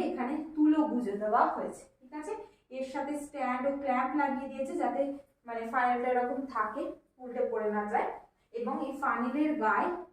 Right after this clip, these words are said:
তোমার ভেজানো ফিল্টার পেপার দেওয়া হয়েছে, ঠিক আছে? কি দেওয়া হয়েছে, ফিল্টার পেপার জড়ানো হয়েছে এর গায়ে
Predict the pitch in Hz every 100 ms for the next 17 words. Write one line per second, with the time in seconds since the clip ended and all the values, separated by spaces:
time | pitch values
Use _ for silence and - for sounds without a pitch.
0 | _ _ _ _ _ _ _ 277 247 240
1 | - - - _ _ _ _ 247 277 285
2 | 320 330 339 339 320 262 285 269 277 269
3 | 285 - 220 214 202 185 - - - _
4 | - 294 233 - 262 277 277 302 302 440
5 | - 269 247 285 285 269 269 285 285 277
6 | 240 220 220 220 220 285 302 220 226 208
7 | 202